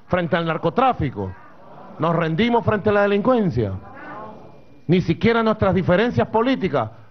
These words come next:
pueden llevar en un solo segundo de nuestras responsabilidades públicas a pensar erráticamente en rendirnos.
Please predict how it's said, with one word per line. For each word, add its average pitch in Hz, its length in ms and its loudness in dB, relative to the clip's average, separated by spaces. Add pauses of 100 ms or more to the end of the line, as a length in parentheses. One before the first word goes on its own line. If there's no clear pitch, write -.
(260)
pueden 214 320 2
llevar 214 460 2 (1400)
en 208 180 4
un 262 200 4
solo 247 280 2
segundo 208 460 4
de 175 60 4
nuestras 160 520 0
responsabilidades 190 800 0
públicas 185 480 0 (840)
a 185 180 -2
pensar 185 600 0 (960)
erráticamente 233 920 0
en 185 100 2
rendirnos. 165 720 0